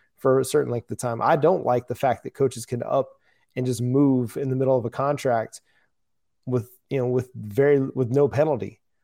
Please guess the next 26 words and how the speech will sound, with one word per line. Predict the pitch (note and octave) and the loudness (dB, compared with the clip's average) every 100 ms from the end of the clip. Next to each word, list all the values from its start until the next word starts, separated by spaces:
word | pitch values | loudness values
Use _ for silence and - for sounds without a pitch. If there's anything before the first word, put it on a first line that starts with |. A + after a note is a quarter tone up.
| _ _ _ | _ _ _
You | C3+ | 0
know, | B2+ | 2
back | C#3+ C3+ | 2 2
in | C#3+ | 0
the | |
day | B2 C3+ C#3 | 2 4 4
when | B2 | 0
players | A2 C#3+ C3 | 0 2 2
would | A#2+ | 0
have | B2+ B2 | -2 -2
to | |
sit | - D3 | -2 2
out | B2+ C#3 | 2 2
a | |
year, | A#2+ A#2 A2 G#2 _ _ _ _ | 0 0 -2 -4 _ _ _ _
uh, | - A2 A2+ - _ _ _ _ _ _ _ | -6 -6 -6 -10 _ _ _ _ _ _ _
to | - | -4
transfer, | C3 C#3+ E3 - - G#2+ A2 - _ _ - | -2 -2 -2 -2 -4 -4 -4 -10 _ _ -2
coaches | D#3+ F#3 B2 | 0 0 -2
could | C3+ | -4
just | A2 - | -2 -2
up | C#3 C3 | -2 -2
and | A#2 | -2
move | B2 E3 C#3+ A2 A#2+ - | 0 2 2 -2 -12 -6
without | B2+ B2 B2 | 0 0 0
any, | B2+ A#2+ A2+ | -2 -4 -6